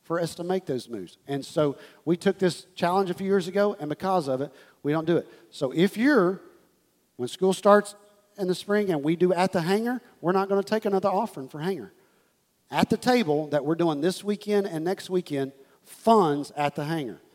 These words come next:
Um, we give to Boys Haven, Girls Haven. We're not gonna take up another offering to do that. This, this at the table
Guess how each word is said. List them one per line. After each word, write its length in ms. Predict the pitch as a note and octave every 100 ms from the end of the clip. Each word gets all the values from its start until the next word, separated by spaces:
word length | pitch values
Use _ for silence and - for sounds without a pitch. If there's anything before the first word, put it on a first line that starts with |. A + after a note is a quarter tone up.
| _ _ _ _ _
Um, 520 | - E3+ E3 D#3 D#3+ - -
we 260 | D3+ G#3 A3
give 480 | E3+ G#3 G#3 G3+ - - _
to 100 | G3
Boys 320 | F3 G#3+ A3+
Haven, 260 | A3 G#3+ G#3+
Girls 300 | G#3+ A3 F3+
Haven. 300 | D3+ A2+ -
We're 140 | A2+
not 180 | C3+ E3
gonna 160 | F3 F#3
take 240 | G#3 A3
up 140 | A3+
another 300 | A3+ A#3 A3+
offering 460 | A#3 A#3+ B3 D#3 C3 - _
to 80 | -
do 220 | E3+ A3+
that. 400 | F#3 C#3 C#3 - _ _ _ _
This, 260 | - D3+ F3+ A3 A3 F#3+
this 200 | F#3 -
at 220 | F3+ G3
the 60 | A3
table 560 | - B3+ A#3+ D#3+ D3+